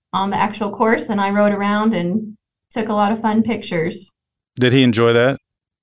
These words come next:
Speaker 1: Absolutely. I think it's a highlight of our, of our life, honestly. It was such a cool experience.
Speaker 2: Now, is he a, is he a scratch golfer, or did, or did he just kinda duff his way around?
Speaker 1: He loves golf. He's
Speaker 2: Okay.
Speaker 1: out at Colbert all the time.
Speaker 2: I gotcha.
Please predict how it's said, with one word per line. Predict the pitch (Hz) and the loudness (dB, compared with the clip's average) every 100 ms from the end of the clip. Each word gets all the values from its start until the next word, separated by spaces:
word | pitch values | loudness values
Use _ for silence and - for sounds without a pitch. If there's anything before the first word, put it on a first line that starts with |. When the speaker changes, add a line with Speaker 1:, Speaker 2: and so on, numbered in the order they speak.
| _ _ - | _ _ -4
Speaker 1:
Absolutely. | 214 220 220 220 190 170 165 196 | 0 0 -2 -4 -4 -2 -2 0
I | 214 | 2
think | 226 233 | 2 2
it's | 220 | 2
a | 214 | 0
highlight | 226 208 196 190 | 2 0 0 -2
of | 180 | -2
our, | 175 170 220 - _ - | -2 -2 -6 -12 _ -2
of | 208 | 0
our | 190 180 | 2 2
life, | 185 208 202 208 | 2 2 0 0
honestly. | 214 233 226 208 190 | 2 2 0 -4 -6
It | 208 214 214 | -6 -4 -4
was | 202 208 | -4 -6
such | 202 | -6
a | 208 | -6
cool | 233 196 | -4 -4
experience. | 175 - 170 151 160 202 - | -4 -6 -6 -4 -6 -8 -4
Speaker 2:
Now, | 127 120 | -2 0
is | - | 2
he | 135 127 | 2 4
a, | 117 | 2
is | 110 110 | 0 0
he | 127 | 0
a | 117 | 0
scratch | - 120 117 | 2 0 0
golfer, | - 120 - 139 127 107 | 0 0 0 0 2 2
or | |
did, | 101 101 92 - | 2 0 -2 -2
or | 104 | -2
did | 104 | 0
he | 113 | 0
just | 98 - | -2 -2
kinda | 107 95 | -2 0
duff | 98 95 | -2 -2
his | 92 98 | -4 -2
way | 95 | -2
around? | 92 92 90 90 - _ | 0 -2 -4 -6 -8 _
Speaker 1:
He | 247 233 254 | -2 0 0
loves | 262 208 214 220 214 | 0 2 2 2 -2
golf. | 190 165 156 202 - | 0 2 2 0 -4
He's | 104 | -2
Speaker 2:
Okay. | 113 - - _ | -2 -4 -8 _
Speaker 1:
out | 202 202 | 0 0
at | - | -2
Colbert | - 190 180 170 - | -4 -2 0 -2 0
all | 190 202 | 0 0
the | 196 | -2
time. | - 170 165 180 - 101 | -8 -8 -6 -8 -8 -6
Speaker 2:
I | 107 | -2
gotcha. | 104 90 - | 0 -2 -2